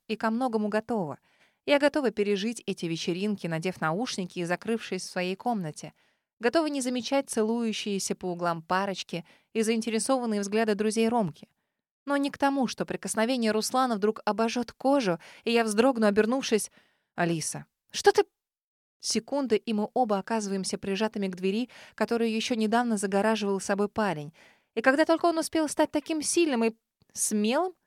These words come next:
хотя от отсутствия последнего качества он никогда не страдал. «Поцелуй меня, Снег». «С ума сошел?» Я сама впиваюсь пальцами в крепкие плечи,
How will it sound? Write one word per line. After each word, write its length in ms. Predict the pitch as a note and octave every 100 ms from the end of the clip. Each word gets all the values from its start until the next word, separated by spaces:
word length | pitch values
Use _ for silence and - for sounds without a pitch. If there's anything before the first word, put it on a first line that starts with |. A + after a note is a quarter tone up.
| _ _ _ _
хотя 300 | B3+ - C#4+
от 160 | A#3
отсутствия 480 | A3+ - B3 - A3
последнего 540 | A3+ A3+ C4+ A#3+ F#3+
качества 460 | E3 E3+ - F3+ G#3
он 120 | G3+
никогда 380 | G3+ G3 G3+ F#3
не 100 | F#3
страдал. 480 | - F3+ E3+ C3 - _ _ _ _ _ -
«Поцелуй 340 | E3 F3+ F#3+
меня, 200 | E3 C#3
Снег». 360 | C#3+ E3 C#3+ - _
«С 380 | - - - -
ума 180 | E4+ A#4+ C#5
сошел?» 520 | F#4+ - B3 D#3 - _ _ _ _ _ -
Я 140 | G3+
сама 260 | G3+ B3 C4+
впиваюсь 460 | - G3+ G#3 G3
пальцами 400 | - A3+ A3 F#3+
в 80 | F#3
крепкие 400 | - A3 - F#3
плечи, 440 | - A#3 C4 F#3+